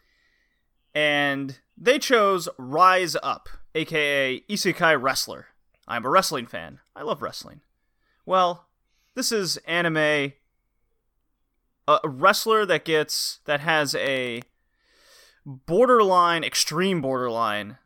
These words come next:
animal fetish, and he's summoned to another world to originally destroy monsters, or animal mon-, animal creatures,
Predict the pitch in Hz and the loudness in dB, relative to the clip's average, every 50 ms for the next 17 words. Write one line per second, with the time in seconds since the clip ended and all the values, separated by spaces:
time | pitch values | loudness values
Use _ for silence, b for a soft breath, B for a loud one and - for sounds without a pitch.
0 | _ _ _ - 190 233 233 190 147 120 - - - 101 87 82 98 - - - | _ _ _ -2 2 2 2 2 0 -4 -6 -6 -8 -8 -6 -6 -10 -10 -12 -14
1 | - - _ _ _ _ _ _ _ _ _ _ _ _ _ _ _ _ 135 131 | -16 -16 _ _ _ _ _ _ _ _ _ _ _ _ _ _ _ _ -6 -4
2 | 123 120 120 117 117 113 104 - - _ _ _ _ _ _ _ - - 156 143 | -2 -2 -2 -4 -6 -8 -12 -16 -20 _ _ _ _ _ _ _ -14 -8 -6 -6
3 | 135 123 - - - 185 185 190 196 196 190 185 190 180 165 156 156 151 156 135 | -4 -4 -6 -2 2 2 2 2 0 -4 -6 -6 -6 -6 -2 -2 -2 -2 -2 -4
4 | 131 135 131 131 135 127 - - - 127 123 123 117 117 117 - _ _ _ _ | -4 -4 -4 -4 -6 -6 -10 -12 -10 -10 -10 -8 -10 -12 -14 -16 _ _ _ _
5 | _ _ _ _ _ _ _ _ _ _ _ _ _ _ _ _ _ - 139 135 | _ _ _ _ _ _ _ _ _ _ _ _ _ _ _ _ _ -14 -10 -4
6 | 175 247 233 226 202 175 165 151 135 131 131 - - - 202 196 175 143 127 117 | -2 -2 -2 -2 -2 -2 -2 -2 -2 -4 -6 -8 -6 -4 0 2 2 2 2 0
7 | 110 104 - - - - 110 156 - - - - _ _ _ _ _ _ _ _ | 0 -2 -4 -10 -10 -10 -12 -10 -12 -16 -18 -20 _ _ _ _ _ _ _ _
8 | _ _ _ _ _ - - - - 143 143 139 127 123 113 110 107 98 95 90 | _ _ _ _ _ -20 -20 -12 -8 -4 -4 -4 -4 -4 -6 -8 -8 -10 -10 -12
9 | - - 147 151 147 139 131 127 - - - - 143 127 - 131 120 117 147 165 | -10 -6 -6 -4 -4 -4 -6 -8 -10 -14 -12 -12 -12 -12 -12 -12 -12 -12 -10 -12
10 | - - | -14 -16